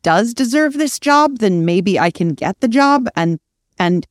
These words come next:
I'll either fail at it or succeed. But just getting through that doorway is going to require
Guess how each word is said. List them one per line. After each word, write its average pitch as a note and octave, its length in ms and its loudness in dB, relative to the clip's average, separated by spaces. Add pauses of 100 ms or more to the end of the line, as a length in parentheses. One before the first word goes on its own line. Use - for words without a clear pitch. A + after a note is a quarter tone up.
(160)
I'll F#3+ 160 0
either F#3 200 2
fail B3+ 420 0
at C4+ 180 4
it B3+ 160 0
or F#3 120 0
succeed. E3+ 720 0 (440)
But G#3 180 0
just G3+ 260 -2
getting A#3 260 2
through A#3 280 0
that F3+ 220 2
doorway F#3+ 640 0
is E3+ 140 0
going G3 240 0
to F3+ 60 0
require F3 760 0